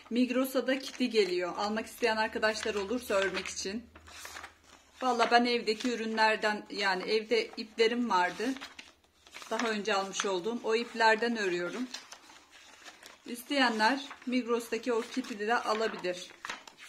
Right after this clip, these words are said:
Hem bu geliyor gördüğüm kadarıyla. Hem de bu geliyor. Ben bunu başladım. Ee, şuradaki tariften kendim çıkarttım.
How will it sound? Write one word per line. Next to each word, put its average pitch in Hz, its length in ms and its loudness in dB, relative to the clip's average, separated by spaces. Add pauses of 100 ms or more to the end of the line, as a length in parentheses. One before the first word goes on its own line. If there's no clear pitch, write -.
(580)
Hem 240 240 4
bu 262 100 -2
geliyor 247 420 6 (640)
gördüğüm 214 360 0
kadarıyla. 214 720 0 (1400)
Hem 240 260 0
de 240 120 4
bu 214 100 -2
geliyor. 170 420 -2 (920)
Ben 269 220 4
bunu 277 220 4
başladım. 277 640 0 (640)
Ee, 196 380 -4
şuradaki 226 580 -4 (880)
tariften 226 840 2 (120)
kendim 247 400 0
çıkarttım. 240 760 -2